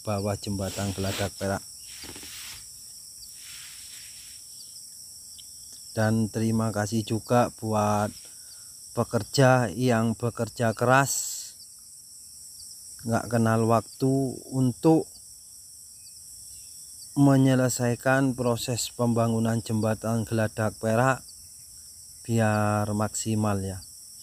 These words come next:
Ini alhamdulillah cuaca agak redup ya. Semoga aja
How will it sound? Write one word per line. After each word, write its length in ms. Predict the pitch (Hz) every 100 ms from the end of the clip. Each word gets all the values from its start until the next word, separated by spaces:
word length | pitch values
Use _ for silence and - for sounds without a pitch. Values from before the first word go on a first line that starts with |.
| - -
Ini 160 | 110 104
alhamdulillah 800 | 107 110 107 107 107 113 113 98 - - - - - -
cuaca 680 | 110 107 - 117 110 98 104
agak 360 | - 98 101 104
redup 240 | - 123 113
ya. 160 | 95 - - - - - - - - - - - - - - - - - - - - - - - - -
Semoga 480 | - 104 104 - 98
aja 560 | 101 120 117 117 110